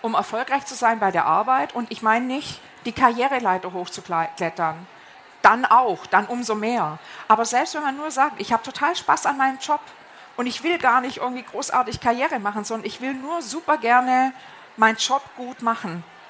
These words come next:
Selbst in diesen Fällen habt ihr zwanzig Prozent Sachebene und achtzig Prozent Beziehungsebene.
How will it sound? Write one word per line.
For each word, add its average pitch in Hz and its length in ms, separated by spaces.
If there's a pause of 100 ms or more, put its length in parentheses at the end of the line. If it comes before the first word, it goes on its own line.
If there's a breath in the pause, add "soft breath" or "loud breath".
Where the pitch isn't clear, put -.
(960 loud breath)
Selbst 226 300
in 226 100
diesen 294 300
Fällen 247 500 (800)
habt - 200
ihr 214 100
zwanzig 254 560
Prozent 226 360
Sachebene 226 840 (200)
und 196 220
achtzig - 640
Prozent 202 680
Beziehungsebene. 165 1120